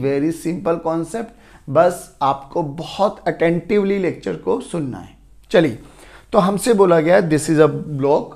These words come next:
अब work done by variable force में देखना, यहाँ से हमें साफ-साफ पता लग रहा है कि force is a function of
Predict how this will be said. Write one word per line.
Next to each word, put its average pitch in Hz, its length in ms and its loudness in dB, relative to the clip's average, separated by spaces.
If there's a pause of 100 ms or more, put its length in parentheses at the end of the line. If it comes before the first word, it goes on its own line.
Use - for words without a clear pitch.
(380)
अब 156 180 0
work 170 220 0
done 214 200 -4
by 196 120 4 (280)
variable 180 480 2 (100)
force 170 280 -2
में 165 160 -4
देखना, 170 500 -6 (460)
यहाँ 165 340 4
से 226 160 -2
हमें 208 260 2
साफ-साफ 202 720 0
पता 165 200 2
लग 147 220 2
रहा 151 80 2
है 156 180 -2
कि 196 120 -4 (340)
force 208 360 4 (100)
is 165 160 0
a 170 80 0 (140)
function 170 580 -6
of 143 160 -4